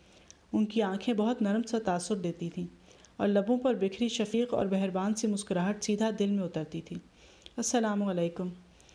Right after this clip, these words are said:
मुश्तरका सलाम करके वो भरपूर एतमाद के साथ मिसेस शिराजी के पास आ गई थी। उन्हें सलाम किया,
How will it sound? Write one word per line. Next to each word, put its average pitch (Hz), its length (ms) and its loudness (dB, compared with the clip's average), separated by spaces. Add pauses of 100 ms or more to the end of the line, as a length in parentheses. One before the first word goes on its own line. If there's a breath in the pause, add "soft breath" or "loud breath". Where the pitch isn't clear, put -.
(260 loud breath)
मुश्तरका 202 420 0
सलाम 196 380 0
करके 208 360 0
वो 208 120 -2
भरपूर 202 420 0
एतमाद 190 440 0
के 208 100 -2
साथ 196 300 0
मिसेस 220 240 0
शिराजी 180 380 0
के 214 140 0
पास 175 320 0
आ 165 80 0
गई 165 200 -4
थी। 175 200 -12 (840 loud breath)
उन्हें 240 180 4
सलाम 202 400 2
किया, 190 300 -2